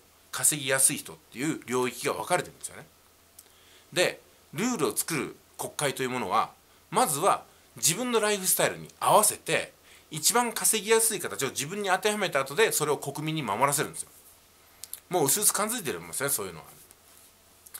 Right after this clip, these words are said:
まあ、これはですね、毎日国会を五時間、時には十時間見ている私だから分かってくるんですよ。だから、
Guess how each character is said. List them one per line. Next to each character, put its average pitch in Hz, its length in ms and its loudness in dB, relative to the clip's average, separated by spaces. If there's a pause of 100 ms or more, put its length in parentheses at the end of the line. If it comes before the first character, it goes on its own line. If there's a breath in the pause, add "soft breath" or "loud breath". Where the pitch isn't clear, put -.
(400 loud breath)
ま 113 80 -12
あ、 - 0 -
こ - 120 0
れ 208 80 10
は 214 60 8
で - 60 0
す - 120 0
ね、 87 140 -8 (540)
毎 214 200 2
日 - 200 4
国 131 140 -10
会 131 200 -4
を 127 240 -2 (240)
五 147 140 -2
時 156 120 -2
間、 135 160 -2 (160)
時 143 180 -6
に 160 80 -4
は 98 80 -4
十 117 180 0
時 175 140 -2
間 95 180 -2 (160)
見 165 160 -4
て 147 80 2
い 110 60 2
る 80 100 -12
私 113 280 -2
だ 185 100 2
か 104 100 -4
ら 117 120 2
分 - 140 -10
か - 100 -6
っ - 20 -14
て - 100 -16
く - 80 -16
る 85 60 -18
ん - 20 -20
で - 60 -16
す - 60 -8
よ。 87 60 -20 (1000)
だ 127 80 -8
か 110 60 -4
ら、 - 80 -8